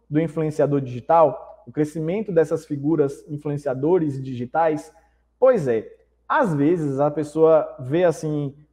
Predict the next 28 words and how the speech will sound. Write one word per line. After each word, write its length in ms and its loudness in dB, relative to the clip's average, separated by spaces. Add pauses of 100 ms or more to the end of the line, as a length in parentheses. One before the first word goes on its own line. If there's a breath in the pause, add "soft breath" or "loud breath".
(100)
alguém 300 0
se 120 -10
dá 120 0
muito 300 -4
bem 180 -4
no 140 -4
YouTube, 680 -2 (340)
alguém 280 0
se 100 -16
dá 120 -2
muito 260 -4
bem 260 -4
falando 340 -4
de 80 -2
games, 840 -6 (260)
e 80 2
aí 120 6
fala, 260 0
"Nossa, 520 0
eu 100 0
gosto 320 2
de 80 -4
jogos, 460 2
então 260 -4
eu 80 2
vou 200 0
ser 220 -2
youtuber 680 -2